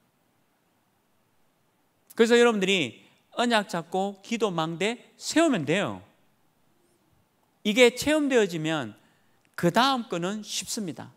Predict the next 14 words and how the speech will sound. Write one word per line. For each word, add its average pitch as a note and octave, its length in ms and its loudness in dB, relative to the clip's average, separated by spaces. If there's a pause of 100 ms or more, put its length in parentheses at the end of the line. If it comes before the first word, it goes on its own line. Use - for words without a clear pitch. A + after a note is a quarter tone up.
왜? C3+ 360 -2 (200)
계속 A#2 720 -6 (640)
그 D3 160 -6
체험에 A3+ 340 2
있는 E3+ 380 -4 (260)
그게 G#3 220 -8
있기 D#3+ 200 -10
때문에 B2 560 -10 (220)
이 F3+ 100 -4
속에 F#3 300 -4
들어가는 A#2+ 340 -6
거죠. - 240 -16 (1400)
저와 G3+ 280 8
여러분이 F3 540 0